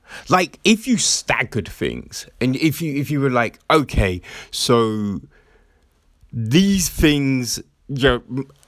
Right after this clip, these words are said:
open at eleven o'clock," or something like that, right? So if it's just, for instance, if you said newsagents ha-, can't open before eleven, that would take some pressure off, right? So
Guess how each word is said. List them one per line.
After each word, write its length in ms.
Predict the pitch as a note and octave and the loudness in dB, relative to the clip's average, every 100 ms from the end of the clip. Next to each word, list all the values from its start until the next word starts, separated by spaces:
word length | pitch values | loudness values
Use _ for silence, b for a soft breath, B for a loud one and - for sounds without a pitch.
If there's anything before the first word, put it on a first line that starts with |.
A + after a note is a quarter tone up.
| - - _ | -10 -10 _
open 420 | E3+ D3 - B2 | 2 4 2 2
at 120 | A#2+ A#2 | 0 -2
eleven 480 | G#2 G#2 F#2+ G#2 | 0 -2 -2 -4
o'clock," 480 | F2 - G#2 - - | -4 -6 -10 -8 -14
or 80 | - | -6
something 480 | - F3 E3 - A#2+ | -2 0 0 -2 -4
like 260 | E2+ - | -6 -6
that, 240 | - - - - | -6 -8 -10 -2
right? 320 | A2+ A#2+ - | 0 0 0
So 140 | - | 0
if 260 | C#3 D3 C#3+ | 2 0 -6
it's 200 | D3 - | -8 -8
just, 320 | - F#3+ - | 0 2 2
for 220 | - D#3+ C#3+ | 2 4 4
instance, 380 | A#2+ - A2 - | 2 -2 -2 -2
if 160 | C#3+ | 0
you 80 | D3 | 0
said 600 | - - - F3+ C#3+ - B B - | 0 0 2 2 0 -6 B B 0
newsagents 960 | A#2 D3+ D#3+ C#3+ C3 A2 A#2 A2 E2+ b b b | 2 4 2 2 2 2 0 0 -4 b b b
ha-, 360 | - - B2+ B2+ - - | -14 -4 -2 -2 -6 -2
can't 320 | D#3 D3 C#3+ | 0 2 2
open 360 | C3 B2 - A#2 | 0 0 0 -4
before 360 | G#2 - A2+ G2+ | -4 -4 -2 -2
eleven, 500 | F#2+ F#2 - D#2+ - _ _ _ _ _ _ b b b b _ _ - | -2 -4 -4 -12 -14 _ _ _ _ _ _ b b b b _ _ -2
that 320 | A2 A3 F#3+ | 2 2 2
would 140 | D#3+ | 0
take 320 | - D#3+ C3 | 2 -2 -2
some 300 | - C#3+ D3 | 2 2 2
pressure 600 | - - F#2+ - - - | 0 -2 -2 -4 -8 -8
off, 220 | - - - B - | -12 -16 -20 B 0
right? 260 | B2+ C#3 | 2 2
So 120 | B2+ | 0